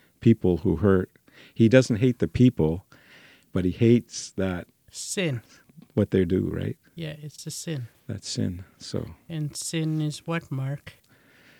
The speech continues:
Speaker 1: Sin is, wow, it's a big to-, topic. That's another whole, I could talk about that, but I mean,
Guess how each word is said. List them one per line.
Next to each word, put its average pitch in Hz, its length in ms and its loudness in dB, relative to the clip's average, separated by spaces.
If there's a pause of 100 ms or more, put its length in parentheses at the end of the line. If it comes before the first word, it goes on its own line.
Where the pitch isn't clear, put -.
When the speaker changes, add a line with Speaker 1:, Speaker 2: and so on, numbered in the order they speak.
Speaker 1:
Sin 143 520 6
is, 143 840 10 (600)
wow, 87 520 -4 (360)
it's - 280 -4
a 95 40 0
big 101 340 2
to-, 131 340 0
topic. 120 420 2
That's 113 220 2
another 104 380 4
whole, 110 540 4 (1000)
I 107 120 2
could - 180 -4
talk 98 240 -2
about 95 280 0
that, 92 280 -4
but 87 160 -2
I 85 100 -4
mean, 87 340 -6